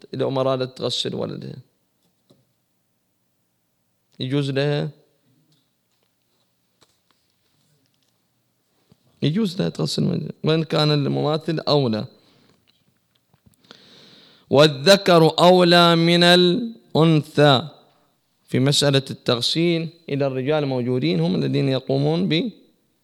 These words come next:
بالتغسيل إذا كان موجود. طبعًا إذا كان ذكر، فالذكر أولى من الأنثى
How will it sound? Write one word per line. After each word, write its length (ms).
بالتغسيل 680
إذا 240
كان 360
موجود. 420
طبعًا 340
إذا 200
كان 360
ذكر، 460
فالذكر 640
أولى 380
من 200
الأنثى 560